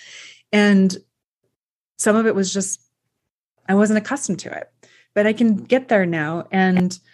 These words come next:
there is several philosophies that recognize the center of ourselves as being sort of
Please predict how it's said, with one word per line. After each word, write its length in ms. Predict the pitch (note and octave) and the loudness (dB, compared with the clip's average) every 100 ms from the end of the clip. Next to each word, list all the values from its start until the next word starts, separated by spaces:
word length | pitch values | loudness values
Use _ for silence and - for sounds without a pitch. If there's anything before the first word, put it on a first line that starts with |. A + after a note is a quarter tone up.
| _ _ _ _ _ _ _ - | _ _ _ _ _ _ _ -4
there 300 | G3+ G#3+ G#3 | 2 4 4
is 560 | G#3+ G#3 G3 F#3+ - - _ _ _ _ _ _ _ _ _ _ _ _ _ | 4 2 2 -2 -10 -18 _ _ _ _ _ _ _ _ _ _ _ _ _
several 340 | - - A#3 A#3 | -6 0 2 2
philosophies 800 | A3+ G3 G3 G3 F#3+ F3+ F3 F3+ | 2 0 0 -4 -4 -4 -4 -2
that 360 | E3 D#3+ - - | -2 -2 -6 -2
recognize 560 | F#3+ F#3+ F#3 F3 E3+ | -2 0 0 0 -4
the 80 | E3+ | -6
center 440 | - F3+ F3+ F3+ E3 | -6 -4 -2 -2 -2
of 260 | F3+ - | -4 -4
ourselves 880 | D#3+ D#3 - F#3+ F3 D#3 G3+ A3 - _ _ _ - | -8 -8 -2 0 0 0 -4 -8 -12 _ _ _ -6
as 320 | F#3 E3+ E3 | -2 -2 -4
being 420 | E3+ G3+ F#3+ F#3 E3+ | -2 2 4 2 -2
sort 180 | F3 | -8
of 120 | D#3+ | -10